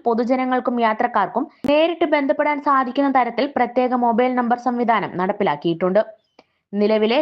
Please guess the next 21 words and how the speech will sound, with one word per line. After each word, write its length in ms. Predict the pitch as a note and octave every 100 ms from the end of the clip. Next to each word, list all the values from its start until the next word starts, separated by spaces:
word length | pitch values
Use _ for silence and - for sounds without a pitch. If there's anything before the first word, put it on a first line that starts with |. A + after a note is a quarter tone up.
| B3+
ലാൻഡ് 280 | G#3+ A3 A3+
ഫോൺ 120 | C4
സംവിധാനം 520 | B3 C4 B3 A3 F#3+ C#4+ G#3
അപര്യാപ്തമാണ് 800 | G3+ A#3+ B3+ A#3+ A#3+ A3+ A3+ A#3+ A#3
എന്ന് 140 | F#3+
ബോധ്യത്തിന്റെ 580 | A3+ G3 G#3+ B3 C#4 C#4
അടിസ്ഥാനത്തിലാണ് 800 | B3+ B3 C4+ C4+ C4+ C4+ F#3 E3+ D4+ - _ -
ഗതാഗത 520 | G3 B3 C4+ C#4+ D4+
വകുപ്പ് 380 | D4 D4 C#4 C#4+ C4+
മന്ത്രിയുടെ 380 | C4 C4 C4 B3
നിർദ്ദേശത്തെ 500 | A#3 A3+ A#3+ C4+ C#4 C4+
തുടർന്ന് 340 | A#3 E3+ E3+ B3+ - _ _
കെ 100 | B3 B3
എസ് 140 | B3
ആർ 100 | C#4+ C#4
ടി 100 | C#4
സി 180 | C#4 B3+ G#3+
മൊബൈൽ 280 | A3+ G#3+ C4+
ഫോൺ 200 | C#4 C#4+
സംവിധാനം 520 | C4+ B3+ A#3 A3 D3+ -
ഏർപ്പെടുത്തുന്നത്. 720 | F#3 G3+ G3 D#3+ E3+ F3+ F#3